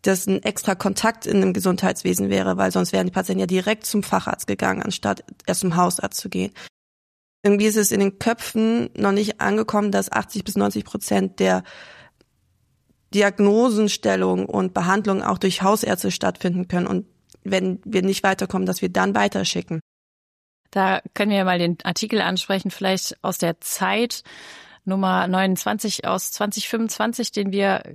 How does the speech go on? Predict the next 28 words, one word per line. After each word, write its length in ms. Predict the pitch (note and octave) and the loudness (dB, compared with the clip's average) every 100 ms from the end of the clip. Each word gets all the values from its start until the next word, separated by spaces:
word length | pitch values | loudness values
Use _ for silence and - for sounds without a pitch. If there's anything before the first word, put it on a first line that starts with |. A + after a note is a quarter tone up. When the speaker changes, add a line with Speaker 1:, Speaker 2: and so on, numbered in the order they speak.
| - | -6
Speaker 2:
letztens 500 | F#3+ G3+ - F3+ - | -4 -2 -4 -10 -4
gelesen 480 | F#3 F#3 G3+ G3+ | -2 0 0 0
haben. 220 | G3 F#3+ F3+ | 0 0 0
Der 160 | E3+ | 0
heißt 380 | F3 G3 - - | 0 -2 -4 -10
immer 220 | - G#3+ F#3+ | -2 0 2
erst 260 | F#3 - | 0 -2
zum 200 | - E3 | -4 -2
Hausarzt 800 | E3+ G#3+ A#3+ A3+ A3+ G#3+ G#3 G#3+ | 0 0 -2 -2 2 2 2 2
Speaker 1:
Mhm. 60 | D4+ - - - - _ | -2 -10 -20 -20 -20 _
Speaker 2:
und, 500 | - F3+ F3 E3+ - | -8 -4 -2 -2 -6
äh, 280 | - E3+ E3 | -4 -4 -4
geht 420 | D3+ E3 E3 - - | -4 -6 -6 -8 -12
tatsächlich 500 | - F3 E3+ D#3+ D3+ | -12 -6 -6 -6 -4
auch 160 | - E3 | -4 -4
um 100 | D#3+ | -6
diese 220 | D#3+ D#3+ | -6 -6
Frage, 520 | - - C#3+ G3+ G3+ | -8 -4 -2 0 -2
ne, 260 | D#3 E3+ F#3 | -2 -2 -2
warum 240 | D#3+ E3+ | -2 -2
sollen 280 | E3 E3 F3 | -2 -2 -2
Patienten 640 | - E3 F3+ - F3 E3 | -4 -8 -6 -6 -6 -6
zum 240 | - E3+ E3+ | -6 -8 -4
Hausarzt, 460 | E3 F#3+ F3 - | -4 -2 -4 -4
bevor 280 | - E3 E3+ | -8 -4 -4
sie 140 | E3 - | -4 -6
zum 140 | E3+ | -6
Facharzt 600 | F3 F3 F#3+ - - - | -4 -2 -4 -6 -12 -14